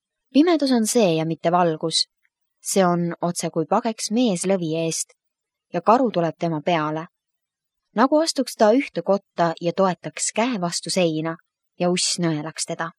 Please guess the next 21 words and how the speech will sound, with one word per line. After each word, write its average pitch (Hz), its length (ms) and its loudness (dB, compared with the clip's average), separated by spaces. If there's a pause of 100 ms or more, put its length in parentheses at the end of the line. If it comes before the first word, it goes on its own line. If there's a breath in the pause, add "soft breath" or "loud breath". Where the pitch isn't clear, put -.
(1400)
Näis, 311 340 2
nagu 269 200 6
oleks 240 240 4
Jehova 220 480 4
oma 170 140 0
sulasele 175 480 0
andnud 165 360 -2
käsu 170 380 0 (420)
käia 190 380 2
aina 269 320 2
ümber 180 260 0
linna 170 400 0 (420)
ja 185 80 6
iga 294 260 2
tugi 247 320 -2
maha 165 300 -2
raiuda, 156 480 -4 (420)
mille 180 200 2
peale 240 440 0 (100)
Iisraeli 160 480 -4
mehed 180 400 -2